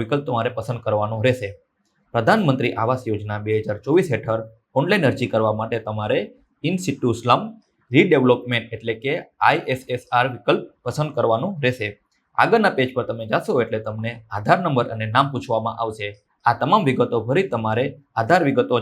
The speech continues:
ચકાસવા માટે ચેક પર તમારે ક્લિક કરવાનું રહેશે. આગલા પેજ પર તમે જશો એટલે ફોર્મેટ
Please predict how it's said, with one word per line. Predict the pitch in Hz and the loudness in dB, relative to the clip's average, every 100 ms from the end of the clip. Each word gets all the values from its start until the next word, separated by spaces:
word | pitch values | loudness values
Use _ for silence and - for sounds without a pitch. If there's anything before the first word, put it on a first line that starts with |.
| - | -2
ચકાસવા | - 156 147 147 113 | 0 0 2 -2 -2
માટે | 113 180 208 _ - | -2 -6 -6 _ -2
ચેક | 139 - | 0 2
પર | 143 | 0
તમારે | 120 117 113 | 0 -2 -2
ક્લિક | 123 117 | -4 -4
કરવાનું | 113 107 113 196 202 113 | -2 0 0 -2 -4 -2
રહેશે. | 110 104 - _ _ _ _ 123 | -2 -4 -10 _ _ _ _ 2
આગલા | 175 220 214 | 4 4 4
પેજ | 123 127 | 0 -2
પર | 117 | -6
તમે | 113 110 | -6 -2
જશો | 170 202 135 | -2 2 0
એટલે | 113 113 110 110 | 0 -2 -4 -2
ફોર્મેટ | 135 151 | 0 -2